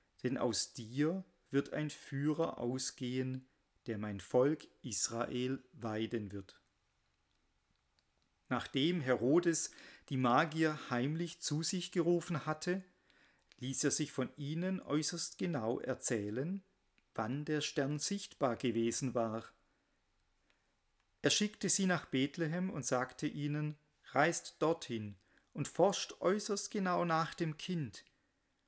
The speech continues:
Wenn ihr aber dann fündig geworden seid, berichtet mir davon, damit auch ich komme und vor ihm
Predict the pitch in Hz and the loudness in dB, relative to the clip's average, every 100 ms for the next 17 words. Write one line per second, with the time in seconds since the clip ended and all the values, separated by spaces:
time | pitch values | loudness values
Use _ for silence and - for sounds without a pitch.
0 | _ _ _ _ - 120 120 113 117 107 | _ _ _ _ -6 -2 -2 -2 -2 -4
1 | 101 - - - 185 233 226 - 113 113 | -6 -12 -4 2 2 2 0 -2 0 2
2 | 113 117 - 135 165 190 - _ _ _ | 0 0 0 2 0 -2 -12 _ _ _
3 | _ _ _ _ _ _ - 101 127 - | _ _ _ _ _ _ -8 -6 -6 -6
4 | - 156 156 156 160 143 156 165 180 - | -4 -2 0 2 2 2 2 2 0 -4
5 | _ _ _ _ - 127 151 - 131 - | _ _ _ _ 0 2 2 0 -4 -4
6 | - 185 - - 135 131 156 - 135 113 | -6 -6 -6 -4 0 0 0 -4 -8 -6
7 | - 135 143 120 | 0 0 0 -6